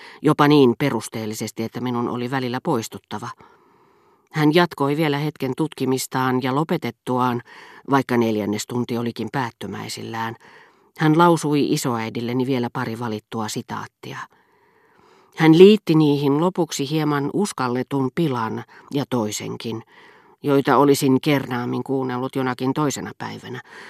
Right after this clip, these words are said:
mutta ne rauhoittivat minut lopullisesti, kiitos tohtorin huvittuneen äänensävyn. Siinä samassa muistin, että herra Fallière, senaatin puheenjohtaja, oli jo vuosia sitten saanut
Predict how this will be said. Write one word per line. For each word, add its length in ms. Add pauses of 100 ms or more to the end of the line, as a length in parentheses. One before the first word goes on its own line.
(280)
mutta 200
ne 140
rauhoittivat 880 (100)
minut 320
lopullisesti, 840 (500)
kiitos 320
tohtorin 480
huvittuneen 640
äänensävyn. 840 (1300)
Siinä 260
samassa 380
muistin, 540
että 200
herra 300
Fallière, 720 (500)
senaatin 600
puheenjohtaja, 840 (440)
oli 160
jo 140
vuosia 380
sitten 340
saanut 380